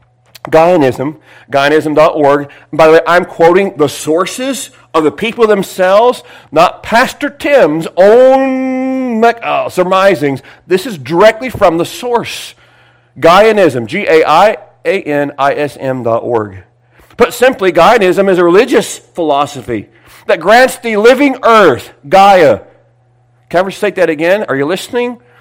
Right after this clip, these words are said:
Gaianism is a religious philosophy that grants the living earth, Gaia, its rightful place at the center. Now, we, we used to be a very popular thing that the earth was center of the universe. We've gone back to that sort of, kinda.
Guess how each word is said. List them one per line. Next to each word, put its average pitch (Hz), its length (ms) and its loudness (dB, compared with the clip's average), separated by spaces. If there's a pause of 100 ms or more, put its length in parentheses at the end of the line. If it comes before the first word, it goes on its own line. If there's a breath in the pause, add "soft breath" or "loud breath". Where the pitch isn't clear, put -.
(160 soft breath)
Gaianism 233 580 4
is 196 180 0
a 190 60 4
religious 214 380 2
philosophy 220 640 2
that 165 140 0
grants 208 360 2
the 202 140 0
living 240 540 0
earth, 208 380 2
Gaia, 190 520 4
its 175 220 -4
rightful 208 480 2
place 220 500 -2
at 185 280 0
the 190 100 -4
center. 220 640 -2 (360 soft breath)
Now, 123 100 -4
we, 147 240 -4 (400 loud breath)
we 127 280 -12
used 143 200 -8
to 131 60 -14
be 127 220 -10 (180)
a 120 300 -4
very 131 240 -2
popular 143 400 -2
thing 147 240 -2
that 123 80 -6
the 120 80 -6
earth 139 180 -2
was 123 120 -10
center 143 220 -4
of 143 80 -2
the 123 80 -10
universe. 131 320 -4
We've 139 100 -10
gone 147 200 2
back 160 200 -2
to 135 60 -14
that 120 160 -2
sort 135 220 -6
of, 127 80 -10
kinda. 135 280 -4